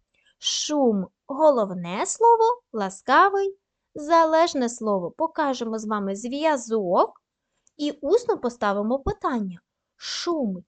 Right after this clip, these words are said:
який ласкавий. Так само ми зробимо з іншими іменниками та прикметниками, які пов'язані між собою.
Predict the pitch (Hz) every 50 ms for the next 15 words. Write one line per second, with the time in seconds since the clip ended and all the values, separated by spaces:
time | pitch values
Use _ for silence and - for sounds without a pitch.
0 | _ _ - 233 208 180 165 - _ _ - 220 240 320 381 392 - _ _ _
1 | _ _ _ _ - 302 302 330 320 302 - - - - - - 277 254 214 190
2 | 196 165 - _ _ _ _ _ _ _ _ _ _ _ _ _ _ _ _ _
3 | _ _ _ _ _ _ _ _ _ - - - - - _ - 320 302 - -
4 | - 254 247 311 349 381 392 403 370 381 381 320 349 359 359 359 349 - - _
5 | - 285 269 311 349 349 - 427 403 381 359 - 277 269 269 269 254 226 214 202
6 | 202 - 220 226 233 233 269 262 - 320 320 - 392 370 302 - 202 185 190 -
7 | 196 190 190 - _ - 302 330 311 - 285 269 - 285 277 262 233 190 185 185
8 | 175 180 190 196 214 247 - - - 381 349 285 233 175 151 -